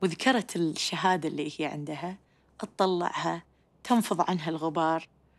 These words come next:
وتقول: "الحين جاء وقت العمل". ها شوف الإنسان المرن عنده القدرة من الانتقال من الرفاهية التامة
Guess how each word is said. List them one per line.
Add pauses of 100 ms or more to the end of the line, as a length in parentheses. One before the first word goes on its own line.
(320)
وتقول: (440)
"الحين
جاء
وقت (460)
العمل". (520)
ها
شوف
الإنسان
المرن
عنده
القدرة
من
الانتقال (380)
من
الرفاهية
التامة